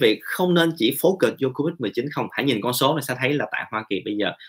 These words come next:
mỗi ngày chúng ta có mấy trăm người thân mất tại vì Alzheimer. Chúng ta có cả ngàn người mất vì bệnh ung thư và trên hai ngàn người mất vì bệnh tim. Thì đây là những cái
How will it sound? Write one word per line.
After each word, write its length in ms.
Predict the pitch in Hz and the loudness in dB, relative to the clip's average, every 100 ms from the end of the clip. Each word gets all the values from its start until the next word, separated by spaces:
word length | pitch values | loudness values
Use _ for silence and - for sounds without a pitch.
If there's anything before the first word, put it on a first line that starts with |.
| - _ - | -20 _ -6
mỗi 240 | 87 - | -4 0
ngày 160 | 139 92 | 0 -2
chúng 160 | - 127 | -4 -2
ta 140 | 107 - | -4 -2
có 80 | |
mấy 340 | 131 135 127 160 | -2 2 2 2
trăm 200 | 131 104 | 0 -2
người 100 | 95 | -6
thân 200 | - 110 - _ _ _ | -8 -12 -12 _ _ _
mất 280 | 120 202 - _ | 2 2 0 _
tại 220 | - - 92 | -2 -2 -2
vì 180 | 90 - | -4 -2
Alzheimer. 600 | 101 95 95 95 90 - _ _ _ _ | -4 -2 -4 -4 -8 -10 _ _ _ _
Chúng 160 | 139 139 | -4 -2
ta 120 | 123 | 0
có 160 | 139 147 | -2 0
cả 160 | - 90 | -2 2
ngàn 320 | 143 139 123 | 2 4 4
người 280 | 107 98 90 - | 4 2 0 -2
mất 120 | 139 - 110 | -2 0 -4
vì 80 | |
bệnh 100 | 85 | -2
ung 180 | - 98 | -4 -6
thư 180 | 101 117 | -2 0
và 180 | 98 82 _ | 0 -4 _
trên 260 | - 156 170 | 4 6 4
hai 300 | 156 170 170 | 2 2 2
ngàn 320 | 147 110 107 | 2 2 0
người 140 | 101 | -2
mất 200 | 90 107 - | 0 -6 -4
vì 80 | 98 | -4
bệnh 200 | 85 - | -4 2
tim. 160 | 131 143 - _ _ _ _ - - | 4 4 2 _ _ _ _ -12 0
Thì 60 | |
đây 100 | 104 | 2
là 80 | 107 | 4
những 240 | 98 101 | 0 -2
cái 300 | 117 123 151 | 0 2 2